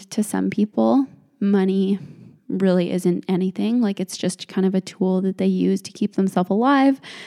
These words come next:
and to buy the things they need, but they don't have this intense fixation on it. And then some people, <laughs> like, rappers,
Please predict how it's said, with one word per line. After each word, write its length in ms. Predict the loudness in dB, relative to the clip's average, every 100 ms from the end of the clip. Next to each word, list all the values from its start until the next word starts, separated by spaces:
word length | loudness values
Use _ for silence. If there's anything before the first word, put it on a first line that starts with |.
| -2
and 100 | 0
to 80 | 2
buy 200 | 2 0
the 100 | 0
things 240 | 0 -2 0
they 140 | -2
need, 440 | 0 2 2 2 -4 -12 -20 -4
but 120 | -2
they 100 | 2
don't 160 | 4 2
have 180 | 2 -2
this 180 | -2 -2
intense 460 | -4 -2 -4 -4
fixation 500 | -8 -8 -6 -4 -4
on 160 | -4 -4
it. 160 | -4 -2
And 180 | -4 -2
then 140 | -4
some 200 | -2 0
people, 500 | 2 0 0 0 -2 -8 -20 -20 -20
<laughs> 420 | _ -8 -6 0
like, 360 | 4 4 2 -4 -6
rappers, 640 | 0 0 2 2 2 -2